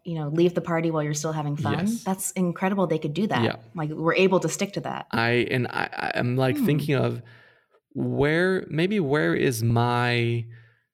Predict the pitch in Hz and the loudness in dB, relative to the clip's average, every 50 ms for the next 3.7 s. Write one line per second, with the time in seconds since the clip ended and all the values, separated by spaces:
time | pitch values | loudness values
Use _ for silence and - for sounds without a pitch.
0 | _ _ _ - 127 123 120 113 - 117 110 110 110 113 131 139 143 135 123 120 | _ _ _ -4 -2 -2 -2 0 0 0 0 0 2 2 2 2 2 0 0 0
1 | 120 113 117 117 117 120 120 120 117 117 117 117 117 - 131 123 120 117 117 117 | 0 0 2 2 2 2 0 0 0 0 -2 -4 -2 -2 -2 -2 -2 0 0 0
2 | 120 120 110 - - 131 - - - 127 117 113 110 - - - 131 123 123 117 | 0 0 -2 -2 -4 -6 -6 -4 -2 -2 -2 -2 -2 -6 -4 -2 0 0 0 0
3 | 113 113 117 131 139 151 165 180 190 196 190 - - | -2 -4 -2 -2 -2 0 0 0 -2 -2 -4 -10 -18